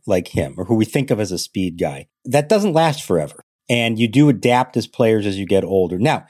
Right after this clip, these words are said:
he may be a, a great hitter throughout his thirties, especially in the power department, and, and a great leader and a great shortstop. That can all still be the case.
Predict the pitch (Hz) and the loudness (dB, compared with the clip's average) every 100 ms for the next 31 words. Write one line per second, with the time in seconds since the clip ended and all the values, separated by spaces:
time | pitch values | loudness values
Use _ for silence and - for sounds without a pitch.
0 | _ - 196 196 175 143 156 165 110 110 | _ -2 2 4 2 2 4 4 4 0
1 | 113 90 104 113 123 - - 143 101 95 | -4 -4 0 0 0 -2 0 0 0 -4
2 | - 113 104 101 92 - 127 98 - - | -4 0 0 0 -2 2 2 0 -8 -20
3 | _ _ _ 117 - 104 90 - 107 107 | _ _ _ -2 0 -2 -4 -2 0 0
4 | 98 - 107 98 104 92 82 78 - _ | 0 0 -2 -2 -4 -4 -8 -10 -14 _
5 | _ - 85 87 104 92 107 147 156 151 | _ -10 -6 0 0 0 0 4 4 4
6 | 135 107 117 110 - 139 147 - - 139 | 4 2 0 0 0 0 0 -2 0 0
7 | 180 - 139 131 - 131 104 92 - 113 | 0 2 2 2 2 0 0 -4 -2 -4
8 | - | -4